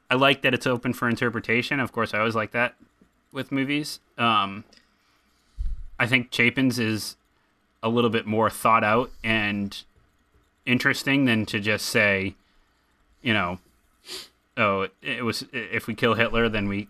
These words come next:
can stop this war." But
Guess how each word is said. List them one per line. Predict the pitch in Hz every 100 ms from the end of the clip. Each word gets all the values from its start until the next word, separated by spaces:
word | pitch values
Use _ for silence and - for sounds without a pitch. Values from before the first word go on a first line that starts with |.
| _ _ _ -
can | 104 101
stop | - - - 101 98 - -
this | 107 98 - - - _ _ _ _ -
war." | 101 110 127 151
But | 135 120 113